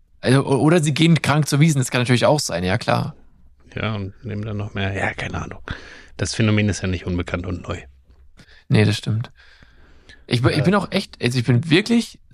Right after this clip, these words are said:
Speaker 1: also früher hieß es ja, ja, der Flo ist ständig krank, bla bla.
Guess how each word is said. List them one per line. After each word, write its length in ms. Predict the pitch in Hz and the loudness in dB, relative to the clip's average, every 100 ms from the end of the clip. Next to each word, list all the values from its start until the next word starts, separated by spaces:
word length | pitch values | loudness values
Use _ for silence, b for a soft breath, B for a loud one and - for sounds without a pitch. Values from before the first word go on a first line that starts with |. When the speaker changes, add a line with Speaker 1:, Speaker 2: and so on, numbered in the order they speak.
| - - | -18 -4
Speaker 1:
also 400 | 135 120 117 117 | 0 4 4 2
früher 260 | - - 151 | 0 2 6
hieß 320 | 135 147 - | 6 4 -2
es 80 | - | -2
ja, 420 | 131 127 120 120 | 2 4 4 2
ja, 260 | 90 104 117 | 0 0 0
der 80 | 117 | 0
Flo 160 | 131 | -2
ist 80 | 123 | -2
ständig 260 | - 113 - | -2 -4 -2
krank, 240 | 143 170 | 0 2
bla 140 | 120 | 2
bla. 320 | 120 120 165 | 2 2 2